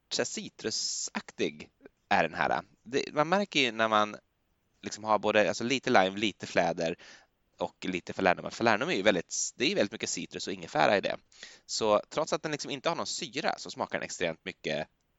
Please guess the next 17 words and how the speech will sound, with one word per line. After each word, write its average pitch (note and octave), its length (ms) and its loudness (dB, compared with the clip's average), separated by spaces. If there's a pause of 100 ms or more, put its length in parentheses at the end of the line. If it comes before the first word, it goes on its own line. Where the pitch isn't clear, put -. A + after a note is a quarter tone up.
(180)
citroncitrus - 1300 -8 (100)
på - 80 -8
något D#2 100 -8
sätt. - 360 -8 (360)
Eh, D#2+ 220 -4
liksom E2 240 -10
själva F2 220 -2
smakmässigt. - 680 -8 (360)
Jag D3 260 0
tycker E3+ 180 0
att - 80 0
den A2+ 200 0
var, E2+ 720 4 (360)
den D3+ 140 -2
var D#3 120 -2
god. F2+ 520 -10 (460)
Men A2+ 500 0